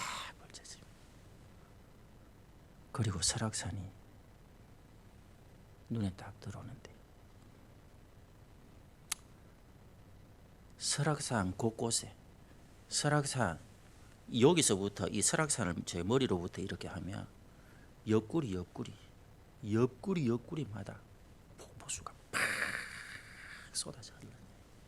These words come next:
그때 스마트폰이 있었어야 되는데.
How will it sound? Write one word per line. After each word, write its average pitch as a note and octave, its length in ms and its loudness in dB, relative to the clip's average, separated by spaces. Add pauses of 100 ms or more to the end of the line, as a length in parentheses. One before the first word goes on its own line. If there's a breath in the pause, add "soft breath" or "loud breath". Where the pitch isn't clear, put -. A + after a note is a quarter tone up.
(3000)
그때 D3 260 2
스마트폰이 A2+ 760 0
있었어야 - 400 -6
되는데. - 420 -18